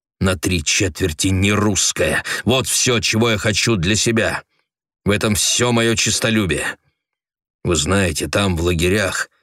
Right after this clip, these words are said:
мне мерещилось иногда всенародное ополчение, подобное Куликовской битве или Смутному времени. Могучая, светлая устремленность всего народа,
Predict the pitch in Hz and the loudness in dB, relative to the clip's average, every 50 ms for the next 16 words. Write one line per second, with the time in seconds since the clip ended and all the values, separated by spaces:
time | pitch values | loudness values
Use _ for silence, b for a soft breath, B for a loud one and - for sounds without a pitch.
0 | _ _ _ _ _ _ - 87 95 101 101 95 98 98 110 107 92 - - 92 | _ _ _ _ _ _ -4 0 0 0 2 0 0 0 0 0 0 0 -2 0
1 | 90 90 - - 92 90 90 87 85 95 90 82 - - 95 92 92 92 101 101 | -2 0 0 0 0 0 0 0 0 0 0 0 -2 -2 0 0 0 0 0 0
2 | 95 85 92 92 85 78 87 87 85 - - 104 107 107 95 92 85 80 76 92 | 0 0 -2 -2 -2 -2 -2 -2 0 -2 0 0 0 0 0 0 0 -2 -2 -2
3 | 90 95 101 92 92 90 92 85 - 95 95 92 - 101 104 92 - - - 85 | 0 0 0 0 0 0 0 0 0 -2 -2 0 0 -2 -2 -2 -2 -2 -2 -2
4 | 78 85 104 110 92 - 82 76 B B B B B B 101 101 107 101 - - | 0 0 0 -2 -2 -2 -6 -6 B B B B B B -2 0 0 0 0 0
5 | 110 113 104 85 101 101 101 101 98 90 101 113 110 104 98 85 78 71 - - | 0 0 0 0 0 2 2 2 2 2 2 0 0 0 0 -2 -4 -6 -10 -14
6 | _ _ _ _ _ _ _ - 87 85 92 90 113 123 120 - - 107 98 82 | _ _ _ _ _ _ _ -2 -2 0 2 2 2 2 2 0 0 -2 -2 -2
7 | - - - - 120 135 127 117 - 113 117 113 101 - - 110 113 110 110 127 | -2 -2 -2 0 0 -2 -2 -2 0 0 0 2 0 0 0 0 2 2 2 2
8 | 131 123 120 113 101 - - - - - - 110 113 123 123 110 113 113 120 135 | 2 0 0 0 0 0 -2 -2 -2 -2 0 2 2 2 2 2 0 0 0 0
9 | 135 123 110 92 | 0 0 -2 -2